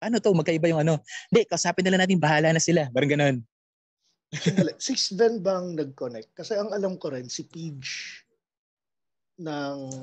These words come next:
Speaker 2: Lion Force at saka yung,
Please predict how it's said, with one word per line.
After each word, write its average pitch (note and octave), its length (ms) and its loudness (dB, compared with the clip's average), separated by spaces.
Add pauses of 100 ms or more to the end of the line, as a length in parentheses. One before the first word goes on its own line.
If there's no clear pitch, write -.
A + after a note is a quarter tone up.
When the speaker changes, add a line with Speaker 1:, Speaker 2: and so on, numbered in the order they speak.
(400)
Speaker 2:
Lion D#3 380 0
Force B2+ 420 -8
at C#3 140 -12
saka C#3+ 240 -6
yung, C#3+ 640 -4